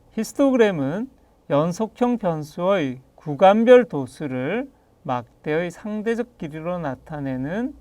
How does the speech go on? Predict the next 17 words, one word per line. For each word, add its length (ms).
그래프가 520
되겠습니다. 840
구간별 540
도수입니다. 1080
연속형 800
값에 360
대해서 380
사용할 480
수 160
있는 300
그래프가 480
되겠습니다. 680
막대 340
그래프와는 600
다르죠. 680
막대 360
그래프는 960